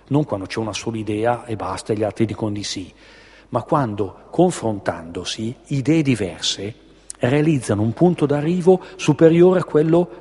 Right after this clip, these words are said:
che avevano in mente tutti, eh, no, nel momento di partenza.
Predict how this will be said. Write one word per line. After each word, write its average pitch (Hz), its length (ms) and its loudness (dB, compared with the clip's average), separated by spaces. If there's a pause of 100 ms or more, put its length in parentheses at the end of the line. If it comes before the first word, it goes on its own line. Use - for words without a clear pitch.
(720)
che - 100 2
avevano 151 300 6
in 139 80 4
mente 143 260 4
tutti, 135 380 -6
eh, 110 500 -6
no, 120 220 -2
nel 123 120 0
momento 113 340 0
di 117 80 0
partenza. - 600 -8